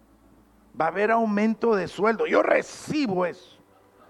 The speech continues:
¿verdad? Es, es, es la doctrina, eh, le han enseñado eso, ¿verdad? De recibir lo bueno, rechazar la prueba. Pero, hermanos, eso no funciona.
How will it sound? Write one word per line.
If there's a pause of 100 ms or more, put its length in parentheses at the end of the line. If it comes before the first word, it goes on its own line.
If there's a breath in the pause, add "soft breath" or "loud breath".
(140)
¿verdad? (400 soft breath)
Es,
es,
es
la
doctrina,
eh,
le
han
enseñado (500 soft breath)
eso,
¿verdad?
De
recibir
lo
bueno, (280 loud breath)
rechazar
la
prueba. (840 soft breath)
Pero,
hermanos, (1080)
eso
no
funciona.